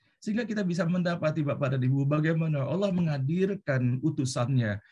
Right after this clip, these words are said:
untuk memberikan contoh kepada kita semuanya. Tetap istiqomah meskipun orang-orang itu melakukan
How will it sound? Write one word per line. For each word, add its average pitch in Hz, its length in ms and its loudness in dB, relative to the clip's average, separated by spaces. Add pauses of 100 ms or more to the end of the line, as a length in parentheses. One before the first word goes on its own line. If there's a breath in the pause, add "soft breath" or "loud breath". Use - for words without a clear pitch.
(140 soft breath)
untuk 156 240 0
memberikan 135 480 0
contoh 147 640 0
kepada 110 240 -4
kita 107 240 -6
semuanya. 113 560 0 (240 soft breath)
Tetap 226 400 0
istiqomah 131 800 -2
meskipun 127 720 -2 (240 loud breath)
orang-orang 123 480 0
itu 104 480 -2
melakukan 110 640 -2